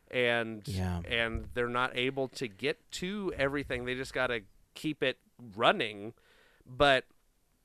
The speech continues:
Speaker 1: that leads to a bigger question. Is it worth going to Disneyland if stuff's broken? Like, especially for a, people that are buying a ticket, like, don't, don't you expect to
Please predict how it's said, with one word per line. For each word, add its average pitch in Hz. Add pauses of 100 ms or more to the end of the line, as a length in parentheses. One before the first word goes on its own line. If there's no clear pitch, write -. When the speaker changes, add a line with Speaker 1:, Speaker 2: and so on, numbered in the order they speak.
(260)
Speaker 1:
that 143 (220)
leads 143
to 139
a 113
bigger 180
question. 113 (720)
Is 151
it 147 (180)
worth 117
going 147
to 135
Disneyland 113 (160)
if -
stuff's 147
broken? 120
Like, 113 (260)
especially 170
for 131
a, 113
people 135
that 120
are 113
buying 123
a 95
ticket, 135 (420)
like, 131 (160)
don't, 160
don't 165
you 202
expect -
to 143